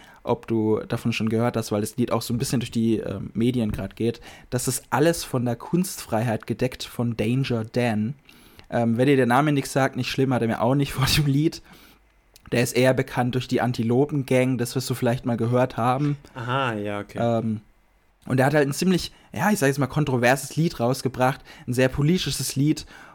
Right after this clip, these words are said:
Speaker 1: wo er, ähm, so gesehen ein bisschen gegen, ähm, Persönlichkeiten aus der neuen rechten Szene schießt und es schon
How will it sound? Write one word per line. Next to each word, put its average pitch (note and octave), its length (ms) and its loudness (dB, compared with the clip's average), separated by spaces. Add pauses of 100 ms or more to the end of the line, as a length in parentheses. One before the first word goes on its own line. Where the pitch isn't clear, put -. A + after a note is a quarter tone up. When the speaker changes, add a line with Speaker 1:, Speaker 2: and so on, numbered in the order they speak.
Speaker 1:
wo B2 260 0
er, A2 300 4
ähm, G#2+ 420 -4 (140)
so - 260 -2
gesehen A2+ 280 0
ein A2 40 0
bisschen A#2 260 -4
gegen, A2 320 0 (300)
ähm, A2 520 -2
Persönlichkeiten B2 680 0
aus A2 140 0
der A#2+ 80 0
neuen A2 240 2
rechten G#2 320 -8
Szene E3 480 2
schießt - 600 0 (580)
und B2 160 0
es A#2 60 -2
schon B2+ 400 0